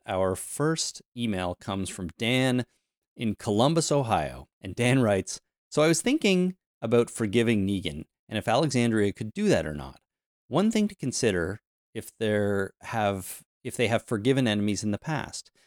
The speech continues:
Tara was the governor, was with the governor, and Eugene was a savior. I guess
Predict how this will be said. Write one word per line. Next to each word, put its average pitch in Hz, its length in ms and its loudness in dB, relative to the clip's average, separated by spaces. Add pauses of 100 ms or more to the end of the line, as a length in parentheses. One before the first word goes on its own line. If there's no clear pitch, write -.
(320)
Tara 190 540 2
was 123 180 -2
the 110 80 -6
governor, 98 680 0
was 95 160 -6
with 156 180 2
the 107 60 -4
governor, 82 500 -4 (240)
and 104 160 -2
Eugene 123 360 4
was 110 140 0
a 117 60 -2
savior. 127 540 -4 (440)
I 123 80 -6
guess 202 360 2